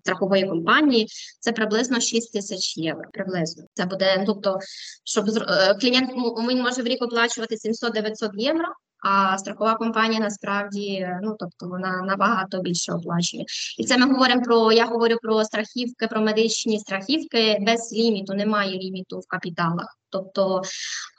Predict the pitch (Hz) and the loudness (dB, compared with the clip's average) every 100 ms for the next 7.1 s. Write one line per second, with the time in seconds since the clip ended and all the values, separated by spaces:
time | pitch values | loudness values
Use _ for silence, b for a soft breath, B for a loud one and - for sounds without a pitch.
0 | - 233 233 226 220 226 214 220 202 196 | 0 4 6 6 4 4 2 0 -2 -2
1 | 202 226 233 214 294 359 311 247 233 208 | 0 0 0 -4 0 0 0 -2 0 -2
2 | 208 233 226 214 208 202 202 208 214 214 | -2 -2 2 2 2 0 -2 -2 -2 -2
3 | 220 208 208 208 208 202 202 196 196 196 | -6 -4 -4 -2 -2 -2 -2 -6 -4 -4
4 | 196 190 196 - - 330 254 - - 220 | -4 -6 -8 -6 -2 0 0 -6 -2 0
5 | 202 208 208 202 196 196 - 180 196 220 | 2 2 2 4 4 0 -6 -6 0 2
6 | 190 175 180 - 185 185 185 185 185 - | 2 -2 -6 -4 0 2 4 2 0 -4